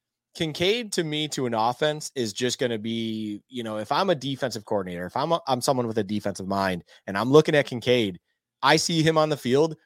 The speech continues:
there is no scenario that I think you are in your rightful mind to have him block.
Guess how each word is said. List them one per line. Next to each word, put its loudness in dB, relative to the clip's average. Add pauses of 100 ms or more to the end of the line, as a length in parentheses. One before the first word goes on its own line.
(120)
there 4
is -2
no 6
scenario 2
that 0
I 0
think -6
you 4
are 4
in -4
your -2
rightful -2
mind -4 (100)
to -2
have -2
him -6 (180)
block. -4